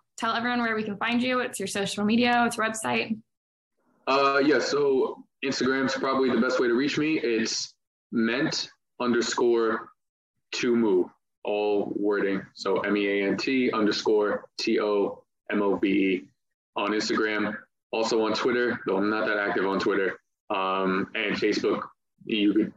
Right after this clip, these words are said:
Speaker 2: just search Meant to Move Training. There is quite a bit of Meant to Move trainings in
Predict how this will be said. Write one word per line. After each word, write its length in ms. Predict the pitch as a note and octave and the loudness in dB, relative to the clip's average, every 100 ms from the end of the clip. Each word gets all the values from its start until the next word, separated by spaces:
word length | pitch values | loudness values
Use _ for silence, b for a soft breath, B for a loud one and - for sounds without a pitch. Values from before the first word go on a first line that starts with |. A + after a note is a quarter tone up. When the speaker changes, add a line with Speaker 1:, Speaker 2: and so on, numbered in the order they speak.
| - | -6
Speaker 2:
just 220 | G#2+ F2+ | -4 -2
search 240 | G#2 F#2+ G#2 | 0 0 0
Meant 200 | G2+ G2+ | 0 0
to 60 | |
Move 200 | G2 F#2 | 0 0
Training. 440 | - G2+ G2+ G2 F#2 | -2 -2 0 0 2
There 200 | G#2+ A2 | 2 4
is 260 | G#2+ - - - | 2 -2 -6 -2
quite 220 | A2 G#2 | 0 2
a 60 | G2+ | 2
bit 140 | G#2 | 2
of 80 | G#2 | 2
Meant 160 | G2+ | 2
to 40 | G2+ | 2
Move 200 | G2+ G2 | 2 0
trainings 400 | G#2+ G#2 G2+ G2+ | 0 2 2 2
in 300 | G2 F#2+ | 2 0